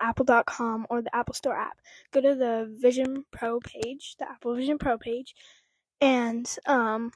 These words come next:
you can see in, like, the little menu next to the buy button, or if you're on a computer, you would just see book a demo. So go to the menu, book a demo, um, and you can select your nearest Apple Store. You need to sign in,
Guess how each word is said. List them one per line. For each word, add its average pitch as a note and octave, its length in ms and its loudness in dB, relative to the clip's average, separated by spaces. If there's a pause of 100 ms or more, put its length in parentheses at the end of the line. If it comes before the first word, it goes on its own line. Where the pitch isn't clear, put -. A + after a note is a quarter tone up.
(100)
you C4+ 100 -2
can B3+ 180 0
see B3 160 0
in, A#3+ 100 2
like, A#3 200 -4
the B3 100 6
little A#3 180 6
menu A#3+ 600 0
next A#3 300 -2
to C4 100 4
the A3 80 2
buy A#3 240 0
button, E4 400 2 (180)
or B3 340 8
if A#3+ 220 2
you're A3+ 140 2
on G#3 260 -2 (340)
a B3 60 4
computer, A#3+ 640 2 (400)
you B3 160 -2
would A#3 140 4
just A3+ 200 -2
see A#3 260 -6
book A3 220 -6
a G3+ 60 -2
demo. G3 320 -8 (240)
So C4+ 160 2
go B3 100 8
to C4 120 10
the C#4+ 80 10
menu, B3 400 8
book A3+ 200 2
a B3+ 40 -4
demo, A3 400 -4 (720)
um, A#3+ 400 6 (320)
and A#3+ 400 -2 (360)
you B3 200 -6
can A#3 400 -4
select - 400 -8
your A#3+ 180 -8
nearest A3+ 400 -10
Apple A3+ 220 -6
Store. A#3+ 320 -2 (280)
You C4+ 120 2
need C#4 100 6
to C#4+ 100 6
sign A#3+ 300 -4
in, A3+ 300 -6